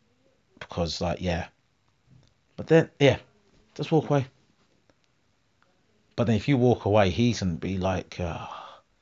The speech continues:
well, actually, no, he still has a reason not to bang her. His, his mum is married to her dad.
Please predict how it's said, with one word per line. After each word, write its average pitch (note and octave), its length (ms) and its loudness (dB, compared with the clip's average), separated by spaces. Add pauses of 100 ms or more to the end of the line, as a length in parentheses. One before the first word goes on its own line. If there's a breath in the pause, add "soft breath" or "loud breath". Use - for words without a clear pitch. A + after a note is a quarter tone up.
(1160)
well, C3+ 160 6
actually, A2+ 380 2
no, F#2+ 160 4
he G2 120 -2
still B2+ 200 4
has F#2+ 100 4
a F#2+ 60 2
reason F#2 320 -2
not - 140 -6
to - 60 -12
bang F2+ 240 -4
her. F2 160 -8
His, F#2 300 -8
his F2 240 -10
mum F2+ 240 -4
is F2+ 160 -8
married F2+ 200 -6
to - 100 -10
her F2+ 80 -6
dad. F2+ 340 -8